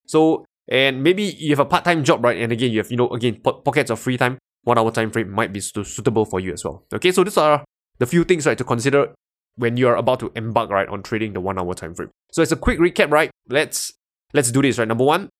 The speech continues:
if you trade on a one hour time frame, be prepared, right, for your holding time period to be anywhere between a few hours to even a few days. Number two,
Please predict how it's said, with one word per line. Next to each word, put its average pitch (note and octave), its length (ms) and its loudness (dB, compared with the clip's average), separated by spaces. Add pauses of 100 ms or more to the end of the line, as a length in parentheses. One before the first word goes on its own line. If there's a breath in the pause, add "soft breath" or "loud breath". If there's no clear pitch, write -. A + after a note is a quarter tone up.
(180)
if B2 120 -8
you E3+ 80 0
trade E3+ 260 0
on C#3+ 100 0
a B2 40 0
one C#3+ 160 2
hour D3 140 4
time C#3+ 200 0
frame, C#3 260 -2
be B2+ 140 0
prepared, B2+ 360 0
right, A2 140 2
for G#2+ 140 0
your G2+ 100 2
holding B2 300 0
time A#2 180 -2
period A2+ 240 0 (140)
to - 80 -8
be G2 180 -4
anywhere A2+ 380 2 (220)
between A2 240 -4
a G2 60 -2
few B2 200 2
hours A2 180 2
to G#2 60 -4
even G2+ 200 -2
a F2+ 40 -8
few G2+ 200 -6
days. F2+ 220 -4 (300)
Number C3 160 2
two, - 220 2